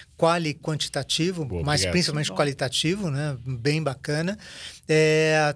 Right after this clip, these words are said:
Speaker 1: teve um elemento novo. A gente trouxe pra dentro do, do, da pesquisa, ah, as operações de microcrédito. Acho que, não sei se todo mundo conhe-, é familiarizado,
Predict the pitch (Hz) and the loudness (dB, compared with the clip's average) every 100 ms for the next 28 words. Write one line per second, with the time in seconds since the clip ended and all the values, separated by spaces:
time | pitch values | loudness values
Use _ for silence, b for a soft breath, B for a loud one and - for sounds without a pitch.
0 | - 190 208 196 196 196 233 170 127 139 | 2 2 4 2 0 0 2 4 4 0
1 | - 170 185 190 185 185 - 156 143 156 | -2 0 4 4 2 -4 -2 0 2 0
2 | 147 151 143 143 139 131 143 139 143 139 | 0 -4 0 0 -2 -2 -2 -2 -4 -6
3 | 135 143 - 226 214 139 139 B B B | -4 -2 0 2 2 2 0 B B B
4 | 165 160 160 156 160 151 - 160 165 175 | 0 2 4 2 2 0 0 0 0 0
5 | 156 170 175 185 - 160 147 135 - - | 0 -2 0 0 0 0 0 -2 -12 -8
6 | 151 - 151 127 151 143 - 151 - - | -6 -4 -6 -6 -6 -2 0 0 -2 -4
7 | 151 139 143 135 135 _ - 160 147 147 | -4 -2 -2 -4 -6 _ -4 0 2 0
8 | 139 - 147 147 160 180 170 170 190 | 0 -2 -2 2 2 2 4 2 0